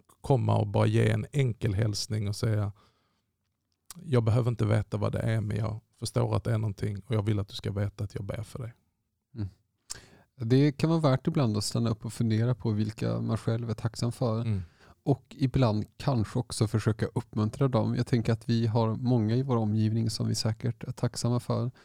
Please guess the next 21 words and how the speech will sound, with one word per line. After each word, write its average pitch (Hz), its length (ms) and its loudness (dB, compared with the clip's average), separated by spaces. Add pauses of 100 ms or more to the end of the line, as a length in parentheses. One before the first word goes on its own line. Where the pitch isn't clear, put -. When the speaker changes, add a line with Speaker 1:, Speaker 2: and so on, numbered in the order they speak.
(360)
Speaker 2:
Och - 80 -2
ibland 113 380 2
så 113 500 0
kan 110 120 2
det 104 60 4
vara 101 100 2
gott - 240 -2
att 113 60 -4
de 104 140 -2
också - 260 -4
får 101 160 2
höra 101 220 0
det. 104 100 -2
Speaker 1:
Mm. 110 580 -2 (760)
Sen, 123 240 0
sen, 131 240 0
jag 127 520 -4
menar, 127 260 6
bakåt 123 560 2
i 110 40 6
historien 104 520 4